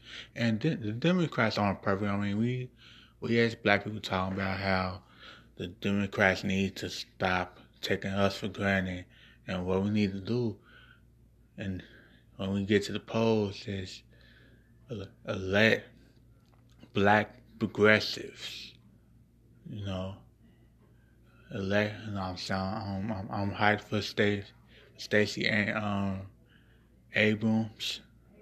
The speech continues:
Uh, it's some, it's some Muslim, Muslims, mu-, progressive Muslims ru-, running. And after they,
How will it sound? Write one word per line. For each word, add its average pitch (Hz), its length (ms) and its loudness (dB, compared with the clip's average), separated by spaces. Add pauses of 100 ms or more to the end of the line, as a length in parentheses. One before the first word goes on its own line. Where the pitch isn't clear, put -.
(880)
Uh, 98 360 -4
it's 107 200 -4
some, 95 300 -2 (560)
it's 104 160 -4
some 92 200 -4
Muslim, 110 540 4 (100)
Muslims, 117 840 2 (100)
mu-, 107 160 -4 (260)
progressive - 1040 0
Muslims 110 640 2
ru-, 101 240 -4
running. 113 480 2 (580)
And 101 340 -2
after 95 720 -2 (800)
they, 98 440 0